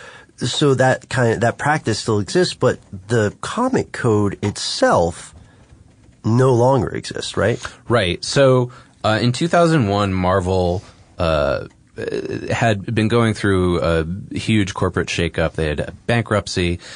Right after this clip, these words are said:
Speaker 2: They finally, uh, kinda were starting to get their, you know, business back in order, and, uh, they dropped the code in two thousand one. They said, uh,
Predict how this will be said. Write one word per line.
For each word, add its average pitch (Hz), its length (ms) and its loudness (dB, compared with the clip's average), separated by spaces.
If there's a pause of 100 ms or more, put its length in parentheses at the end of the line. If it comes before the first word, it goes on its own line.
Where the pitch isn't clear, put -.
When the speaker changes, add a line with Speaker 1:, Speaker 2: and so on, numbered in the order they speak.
(160)
Speaker 2:
They 92 120 -4
finally, 107 640 0
uh, 85 140 0
kinda 90 380 -2
were 87 140 -2
starting 101 300 0
to 82 40 -4
get 80 200 -6
their, 78 340 -2 (140)
you 82 160 -6
know, 85 100 -2
business 85 380 -4
back 85 280 -4
in 87 60 -2
order, 80 460 -2 (360)
and, 90 440 -2
uh, 85 140 0
they 92 120 -4
dropped 85 440 -2
the - 60 -6
code 67 300 -4
in 65 100 -6
two 69 140 -6
thousand 50 400 -6
one. 50 160 -10
They - 80 -8
said, - 360 -8 (200)
uh, 57 180 -6